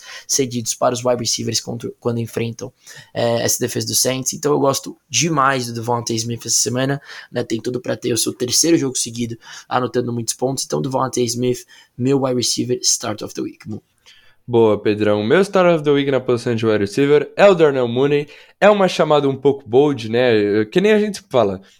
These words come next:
Speaker 2: Seria muito fácil a gente pegar, é, sei lá, A J Brown pra falar da semana, né? Pegar o, o A J Dillon, né?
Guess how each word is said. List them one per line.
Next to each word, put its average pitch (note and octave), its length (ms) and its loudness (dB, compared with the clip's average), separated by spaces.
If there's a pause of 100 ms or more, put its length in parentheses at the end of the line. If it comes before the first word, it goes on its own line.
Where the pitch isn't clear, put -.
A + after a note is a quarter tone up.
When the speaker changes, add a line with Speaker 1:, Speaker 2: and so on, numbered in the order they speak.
(120)
Speaker 2:
Seria C#3 200 4
muito F3+ 220 -2
fácil D#3+ 280 2
a - 20 0
gente E3 220 -4
pegar, C3+ 480 4 (400)
é, G2+ 500 2
sei C3+ 160 -2
lá, A#2 100 4
A A2 100 4
J B2+ 240 2
Brown A2+ 300 2
pra G#2+ 120 -2
falar G#2 300 0
da G2+ 80 -2
semana, A2 640 -2 (180)
né? A2 140 0
Pegar A2+ 360 2
o, G#2 520 0 (240)
o A2 140 2
A A#2 60 6
J A#2 260 2
Dillon, B2 420 2 (260)
né? A2 240 0